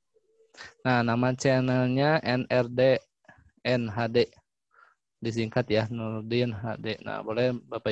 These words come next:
Ibu lihat di kolom chat ada nama channel beliau,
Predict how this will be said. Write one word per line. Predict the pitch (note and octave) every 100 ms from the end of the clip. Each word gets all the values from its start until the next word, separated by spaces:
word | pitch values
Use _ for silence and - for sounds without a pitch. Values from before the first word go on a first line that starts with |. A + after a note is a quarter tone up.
| A2
Ibu | C3
lihat | B2+ B2+ B2+
di |
kolom | - A2+ A2 G#2+
chat | C3 -
ada | A2 A2+ A#2+ B2+ - - _ -
nama | A#2 A#2 A2+ A2 A2
channel | - A2+ A2+
beliau, | A2 A2+ C3 D3